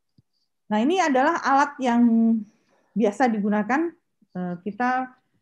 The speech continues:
ini alat yang merek Chestech tidak ada ya, saya tidak ketemu ya di sini. Yang ada hanya Vitalograph dan juga N D D. Nah, yang dipakai di persahabatan kebetulan adalah N D D, ya. Ini yang dipakai. Mungkin di tempat dokter sekalian mungkin ada yang merek Morgan ataupun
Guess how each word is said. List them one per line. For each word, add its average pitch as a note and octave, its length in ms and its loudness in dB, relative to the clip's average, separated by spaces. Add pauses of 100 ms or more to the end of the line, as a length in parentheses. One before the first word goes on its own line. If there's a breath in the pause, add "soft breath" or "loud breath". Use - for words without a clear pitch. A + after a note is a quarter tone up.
(360)
ini C#4+ 160 -2
alat C4+ 320 -2
yang B3 160 2
merek A#3+ 240 -2
Chestech B3+ 400 -8
tidak F#3+ 320 -2
ada G3+ 80 -2
ya, C#4 160 -2
saya C4+ 160 -6
tidak F#3+ 300 -8 (180)
ketemu G3+ 340 -4 (100)
ya G#3+ 120 -4
di F3 240 -6
sini. G3 180 -4 (420 soft breath)
Yang A#3 160 -2 (120)
ada C#4 60 0 (140)
hanya B3+ 160 -2
Vitalograph G#3+ 680 -2 (420)
dan G#3+ 240 2
juga G#3 320 -2
N A#3 160 2
D G#3 160 2
D. F#3+ 80 -2 (560)
Nah, G3 80 0
yang G3+ 160 0
dipakai A3 320 -4
di G#3 80 -2
persahabatan G#3 560 -4
kebetulan G3 400 -2
adalah F#3 320 -6
N F3 160 -4
D E3 160 -6
D, D#3+ 100 -12 (680)
ya. G3 160 -8 (640)
Ini G3+ 160 0
yang G3 80 0
dipakai. F#3 240 -6
Mungkin B3+ 240 -2
di A#3 80 0
tempat A3+ 320 -4
dokter G3 320 -4
sekalian A#3 480 -4
mungkin C4 160 -4
ada G#3 80 -2
yang F#3 160 -2
merek F#3+ 240 -8
Morgan G3+ 440 -4
ataupun A3 520 -6